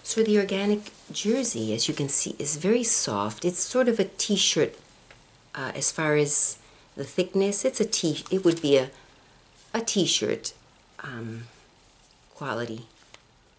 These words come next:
fabric. Here we have sort of an ivory. This one, after all, is the white one.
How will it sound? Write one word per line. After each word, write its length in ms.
fabric. 720
Here 160
we 120
have 180
sort 200
of 80
an 220
ivory. 640
This 200
one, 120
after 340
all, 100
is 160
the 120
white 300
one. 280